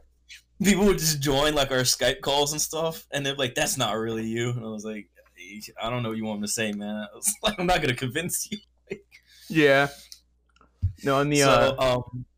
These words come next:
Speaker 2: oh, go ahead, go ahead.
Speaker 1: Oh, oh, okay, yeah. So, um, yeah, so I started meeting more and more people, like, through the internet, um, and then, uh, again, the, um, the Steam groups, uh, kept getting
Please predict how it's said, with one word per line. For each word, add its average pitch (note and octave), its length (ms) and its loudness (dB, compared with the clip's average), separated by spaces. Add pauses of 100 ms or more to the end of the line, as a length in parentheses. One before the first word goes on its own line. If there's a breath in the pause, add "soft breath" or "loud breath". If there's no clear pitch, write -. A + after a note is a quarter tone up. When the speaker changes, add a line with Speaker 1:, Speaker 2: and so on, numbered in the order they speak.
Speaker 2:
oh, C3 100 4
go C3 160 4
ahead, A#2+ 180 0
go B2+ 80 -2
ahead. A2+ 240 -4
Speaker 1:
Oh, B2+ 260 -6 (680)
oh, A#2+ 180 -2
okay, A2 260 -6
yeah. G2 100 -10 (120)
So, C3 400 -2
um, B2 440 -2 (1160 soft breath)
yeah, C#3+ 260 2
so C3 560 0
I C#3 60 -4
started D#3 260 -2
meeting D#3 240 -8
more C3 220 -4
and C3+ 80 -6
more C3 120 -4
people, B2 520 -2
like, A#2 160 -4
through A#2+ 140 -12
the A#2 100 -10
internet, A#2 520 -4
um, A2+ 540 -6 (560 soft breath)
and B2+ 180 0
then, A#2+ 260 0
uh, A#2 340 0 (340)
again, C3 300 0
the, A#2+ 160 -4
um, A2+ 380 -2
the A2 140 -4
Steam - 520 -4
groups, C3 420 -2
uh, A2 400 0
kept A#2 140 -8
getting A2+ 600 -4